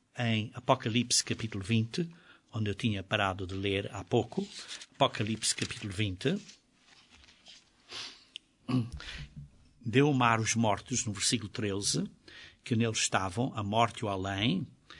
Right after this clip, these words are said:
entregaram os mortos que neles havia e foram julgados um por um, segundo as suas obras. Então a morte e o inferno foram lançados para dentro do lago do for-, do forno."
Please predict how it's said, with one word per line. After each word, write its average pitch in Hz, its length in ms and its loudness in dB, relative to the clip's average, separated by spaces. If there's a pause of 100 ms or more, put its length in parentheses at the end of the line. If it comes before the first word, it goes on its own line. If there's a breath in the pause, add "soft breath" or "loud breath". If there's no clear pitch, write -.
(260 loud breath)
entregaram 113 500 2
os 110 100 -2
mortos 104 300 0
que - 80 -6
neles 98 200 -2
havia 98 300 -2
e 113 40 0
foram 131 240 2
julgados 131 480 2
um 127 140 2
por 156 160 -4
um, 165 140 0
segundo 110 320 -6
as 113 80 -8
suas 139 220 -8
obras. - 400 -4 (340 loud breath)
Então 101 260 -2
a 98 60 -2
morte 123 400 2
e 117 40 2
o 113 40 2
inferno 110 500 0
foram 113 420 0
lançados 123 580 -2
para 127 200 -2
dentro 104 480 -4 (240 loud breath)
do 120 100 0
lago 107 420 -2 (140)
do 127 120 -4
for-, - 420 -2 (100)
do - 80 -12
forno." - 540 -6